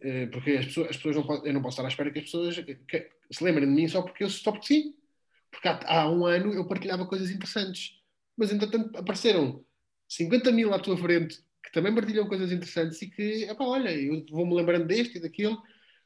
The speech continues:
Não, ou seja, quem não é visto é esquecido. E este é, é o que é. Portanto, eu acho que nós ainda perdemos muito tempo a questionar estas coisas e quase na, de forma empírica.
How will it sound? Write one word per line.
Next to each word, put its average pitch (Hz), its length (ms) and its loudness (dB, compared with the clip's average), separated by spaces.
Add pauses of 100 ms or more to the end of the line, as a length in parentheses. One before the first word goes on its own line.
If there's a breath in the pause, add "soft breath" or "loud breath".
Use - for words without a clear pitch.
(160)
Não, 180 240 2
ou 208 220 -2
seja, 143 460 0
quem 175 200 2
não 180 200 4
é 175 100 6
visto 196 320 0
é - 20 4
esquecido. 196 600 -4 (360)
E 147 140 2
este 185 240 2 (640 soft breath)
é, 165 60 -2
é - 20 0
o 202 80 -2
que 214 160 -4
é. 156 320 -2 (640)
Portanto, 131 400 -4 (300 loud breath)
eu 135 100 0
acho - 160 0
que - 60 -10
nós 170 280 0
ainda 170 160 -4
perdemos 156 320 -2
muito 151 180 -2
tempo 151 320 -4
a 135 140 -10
questionar 127 720 -2
estas 117 240 -10
coisas 120 500 -2
e 110 40 -12
quase 127 300 -2
na, 120 220 -2
de - 100 -14
forma 135 200 2
empírica. 131 640 4